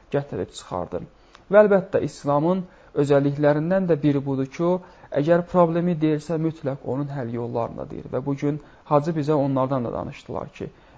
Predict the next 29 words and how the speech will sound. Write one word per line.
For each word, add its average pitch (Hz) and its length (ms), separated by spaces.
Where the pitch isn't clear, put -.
necə, 185 440
neyniyək 151 540
ki, 143 140
biz 143 220
bu 147 120
depressiyalardan 147 800
uzaq 135 340
düşək, 139 300
qəm-qüssədən 151 760
uzaq 123 380
düşək. - 360
Və 160 140
ilkin 156 320
olaraq 156 320
buna 143 160
toxundular 135 640
ki, 170 200
həyatda 156 600
uğursuzluğun 156 840
olması 139 500
normal 156 420
bir 160 100
şeydir. - 380
Amma 143 300
önəmli 170 400
olan 135 400
budur 143 160
ki, 151 180
insanın 143 500